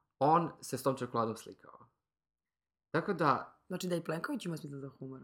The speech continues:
Speaker 1: Ima li Plenković smisla za humor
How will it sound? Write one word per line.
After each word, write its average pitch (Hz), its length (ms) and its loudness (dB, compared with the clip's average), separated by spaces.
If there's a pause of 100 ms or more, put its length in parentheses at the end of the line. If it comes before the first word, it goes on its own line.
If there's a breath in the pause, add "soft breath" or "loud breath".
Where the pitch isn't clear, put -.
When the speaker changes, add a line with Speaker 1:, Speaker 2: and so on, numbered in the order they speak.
(960)
Speaker 1:
Ima 208 220 6
li 196 160 6
Plenković 107 440 -4
smisla 110 340 -6
za 104 100 -8
humor 185 440 2